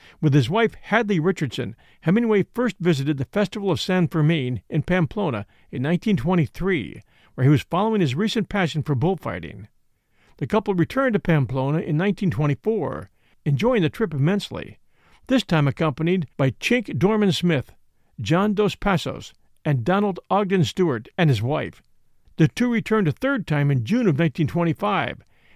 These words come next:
and stayed at the hotel of his friend, Juanito Quintana. That year, they brought with them a different group of American and British expatriates,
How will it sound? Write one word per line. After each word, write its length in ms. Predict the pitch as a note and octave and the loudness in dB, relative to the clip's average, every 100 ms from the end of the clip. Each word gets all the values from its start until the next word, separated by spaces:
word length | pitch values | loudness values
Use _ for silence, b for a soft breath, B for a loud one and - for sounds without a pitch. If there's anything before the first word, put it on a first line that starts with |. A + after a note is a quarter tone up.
| b | b
and 140 | D3 | -4
stayed 200 | - F#3+ | 0 0
at 80 | F3 | 0
the 80 | G#2 | 0
hotel 420 | F3 - G#3 G#3 | 0 0 -2 0
of 40 | |
his 120 | G#3+ - | -2 -4
friend, 420 | G3 D3+ C#3+ G#2+ _ _ - | 0 0 0 -2 _ _ 0
Juanito 480 | C3 C#3 G#3 A#3 A3 | 4 6 4 2 2
Quintana. 640 | - E3+ C3 D3+ - - _ _ _ _ _ _ | 4 4 4 0 -4 -10 _ _ _ _ _ _
That 320 | - G3 A#3 | -2 0 0
year, 360 | C#3+ A#2 D#2 G2+ - | -2 -4 -8 -14 -8
they 100 | B2+ | -2
brought 220 | F3 A3 | 0 0
with 100 | F3 | 0
them 140 | D#3 | 0
a 40 | B2 | 0
different 380 | B2+ C4 G#3+ | -2 0 0
group 220 | C3 G3+ - | 0 -2 -2
of 120 | C3 | 0
American 600 | C#3 D#3 G#3 - G#3+ F#3+ | 0 2 0 0 -2 0
and 160 | B2 | 0
British 260 | C3+ G#3 - | 0 0 -2
expatriates, 800 | - - F3 D#3 - B1 - | -6 -4 -2 -2 -4 -10 -12